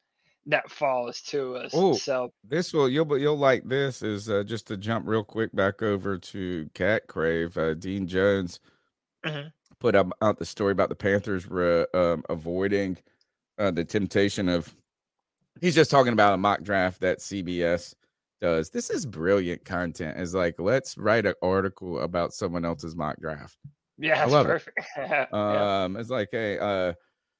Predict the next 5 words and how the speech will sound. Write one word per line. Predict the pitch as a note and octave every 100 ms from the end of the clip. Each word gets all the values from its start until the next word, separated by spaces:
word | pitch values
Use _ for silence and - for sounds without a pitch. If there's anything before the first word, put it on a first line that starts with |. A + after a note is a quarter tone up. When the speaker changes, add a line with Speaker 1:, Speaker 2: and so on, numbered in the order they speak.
| _ _ _ _ _ _ _ _ _ _ _ _ -
Speaker 2:
Panthers | C#3+ E3+ F3 D#3+ -
to | A2
take | - D3 -
Myles | G2+ D3 F3 F#2+
Murphy, | F#2+ D#3+ - -